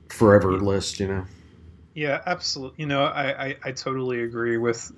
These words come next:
Speaker 2: everything you said, Bill. Um, this, I think this may be some of the problem with this, with Saint Maud, is that it kinda got a raw deal in terms of, uh, co-, covid happening, and then its distribution kind of, uh,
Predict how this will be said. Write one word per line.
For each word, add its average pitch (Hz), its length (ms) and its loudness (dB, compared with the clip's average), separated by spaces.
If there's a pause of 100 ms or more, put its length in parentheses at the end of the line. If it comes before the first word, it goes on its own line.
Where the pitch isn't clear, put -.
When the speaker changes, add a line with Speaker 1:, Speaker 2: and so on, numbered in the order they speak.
Speaker 2:
everything 123 380 0
you 107 120 -4
said, 110 380 0
Bill. 113 420 -2
Um, 117 300 -6
this, 185 300 2 (640)
I 165 80 0
think 226 300 -2
this - 400 -2
may 156 140 0
be 147 100 -2
some 139 220 -2
of 135 80 -2
the 123 60 -10
problem 127 540 -2
with 131 160 -6
this, - 560 0
with 131 100 -4
Saint 127 300 -2
Maud, 123 320 -2
is 120 180 -4
that 120 120 -4
it 131 100 -8
kinda 156 220 2
got 127 180 0
a 117 60 -4
raw 117 320 -4
deal 123 560 -8
in 117 160 -12
terms 117 380 -4
of, 113 220 -4
uh, 107 220 0 (760)
co-, 127 320 4
covid 139 440 2
happening, 139 640 0
and 120 140 -8
then 123 120 -8
its 120 180 -8
distribution 120 880 -6
kind 120 300 -2
of, 113 260 -4
uh, 110 160 -4